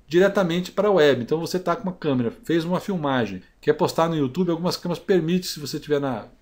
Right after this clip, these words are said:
com conexão Wi-Fi, transmitir diretamente para a internet, já postar no YouTube.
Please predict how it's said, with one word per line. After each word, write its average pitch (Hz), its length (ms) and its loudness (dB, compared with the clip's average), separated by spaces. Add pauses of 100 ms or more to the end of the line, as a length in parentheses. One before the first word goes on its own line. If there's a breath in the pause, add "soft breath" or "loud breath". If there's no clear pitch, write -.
com 131 160 -4
conexão 123 440 0
Wi-Fi, 165 460 2 (560 loud breath)
transmitir 202 720 2
diretamente 180 800 0 (380)
para 143 580 2 (160)
a 123 100 0
internet, 131 640 2
já 135 100 0
postar 147 440 0
no 147 100 0
YouTube. 123 460 -4